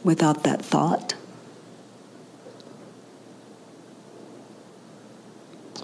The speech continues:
Speaker 2: would
Speaker 1: Living your life, just
Speaker 2: I would be ordinary in my own life and what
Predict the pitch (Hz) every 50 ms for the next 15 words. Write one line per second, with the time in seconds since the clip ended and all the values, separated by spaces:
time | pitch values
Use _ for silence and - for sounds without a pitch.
0 | - - - - - 196 180 175 180 165 160 160 160 160 156 151 151 139 143 160
1 | 185 214 214 - - - - - - - 185 175 - - - - - - - -
2 | - - - - - - - - - - - - - - 107 113 117 113 95 110
3 | 110 - - - - - - - - - - - - - 104 107 107 104 - 101
4 | 90 87 85 82 82 80 - - - - - - - - - - - - - -
5 | - - - - - - - - - - - - - - - - - - - -
6 | 104 101 95 95 95 95 98 95 98 98 98 110 110 92 85 - - - - -
7 | 101 98 92 87 - 101 95 98